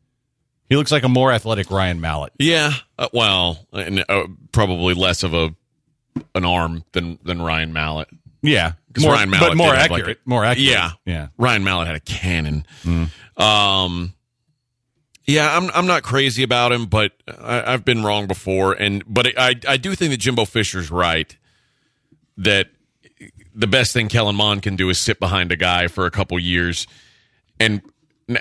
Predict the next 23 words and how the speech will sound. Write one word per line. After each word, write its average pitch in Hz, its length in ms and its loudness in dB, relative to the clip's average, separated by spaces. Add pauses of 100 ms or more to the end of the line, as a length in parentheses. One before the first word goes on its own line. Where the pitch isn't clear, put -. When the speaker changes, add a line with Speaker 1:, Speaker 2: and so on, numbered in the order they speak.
Speaker 2:
now, 113 200 2
the, 117 140 2
I 120 80 0
think 139 180 -4
the 123 140 0
only 143 220 0
thing 139 220 -2
that 120 100 -2
would 113 160 -2
make 117 180 0
it 92 100 -4
better 117 440 0
is 107 140 -6
if 107 80 -2
he, 107 200 0
if 107 140 -2
he 117 80 0
were 104 120 0
sitting 110 280 0
behind 101 320 0
a 98 60 0
guy 98 360 2
who 90 560 -2